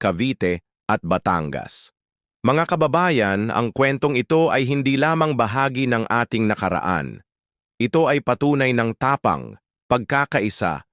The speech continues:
at pagmamahal sa bayan ng ating mga ninuno. Salamat sa pakikinig. Kung gusto ninyong malaman pa ang iba pang mga kwento ng ating kasaysayan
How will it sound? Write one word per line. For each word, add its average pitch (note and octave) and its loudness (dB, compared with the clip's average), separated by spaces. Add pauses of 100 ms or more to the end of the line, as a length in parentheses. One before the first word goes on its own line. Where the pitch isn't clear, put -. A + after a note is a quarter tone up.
(140)
at A#2+ 0
pagmamahal B2 2
sa A#2+ -2
bayan B2 2
ng A2+ 0
ating A2+ 0
mga G2 2
ninuno. F2 0 (400)
Salamat D3+ 2
sa D3+ -2
pakikinig. A2+ 0 (260)
Kung E3+ 2
gusto F3+ 2
ninyong E3 2
malaman C#3 2
pa C3+ 2
ang C3 -2
iba A#2+ 0
pang B2+ 0
mga A2+ 0
kwento B2+ 2
ng G#2+ 0
ating A2 -2
kasaysayan F#2+ -2